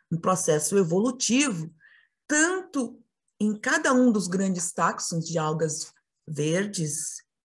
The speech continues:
vermelhas e pardas, começou a, a, a ocorrer, então, divisões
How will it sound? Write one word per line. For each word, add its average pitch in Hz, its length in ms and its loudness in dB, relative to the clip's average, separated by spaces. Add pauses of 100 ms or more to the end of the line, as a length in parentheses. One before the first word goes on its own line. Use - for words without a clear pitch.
vermelhas 156 560 2
e 214 80 -2
pardas, 190 680 -2 (260)
começou 294 440 0
a, 302 120 0 (460)
a, 226 580 0
a 220 40 2
ocorrer, 233 500 2
então, 254 340 0
divisões 247 920 -2